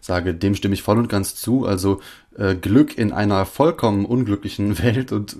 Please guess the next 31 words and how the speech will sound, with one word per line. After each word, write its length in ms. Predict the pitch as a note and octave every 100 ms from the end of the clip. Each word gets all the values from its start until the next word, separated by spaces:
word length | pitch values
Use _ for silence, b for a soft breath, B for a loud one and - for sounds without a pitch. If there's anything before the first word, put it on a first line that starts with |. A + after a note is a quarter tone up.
| -
voller, 340 | - A2 G2+
in, 160 | G#2 G2+
in 140 | G#2+
einem 260 | G2+ G#2 G#2+
Umfeld 280 | C3 A#2+ -
voller 180 | B2 B2+
unglücklicher 440 | A#2 A2+ A2 G2+
Menschen 420 | F#2+ A#2 - A2 b b b
kann 180 | - G#2+
es 100 | G#2+
nicht 180 | G#2+ G2
geben, 400 | G#2 A2+ C3 - -
äh, 160 | G#2 F#2+
solange 280 | F#2+ G2
man 180 | G2+ F#2
halbwegs, 600 | F#2 A#2 B2 G#2 G2+ - -
äh, 160 | G2+ F#2
empathisch 500 | G2+ F2+ F#2+ - G#2+
ist. 200 | C3 B2+ B B B B B _
Ähm, 500 | F#2 F2+ F2 E2+ D#2+ - - -
insofern 640 | G2+ F#2+ F#2 F#2 F#2 F#2
würde 140 | F2+ F2+
ich 60 |
dem 160 | F#2+ F2+
auf 80 | F#2
jeden 120 | F#2
Fall 120 | F2+
voll 200 | - F#2
und 120 | F2+
ganz 280 | - E2 -
zustimmen. 480 | - F2 - F2+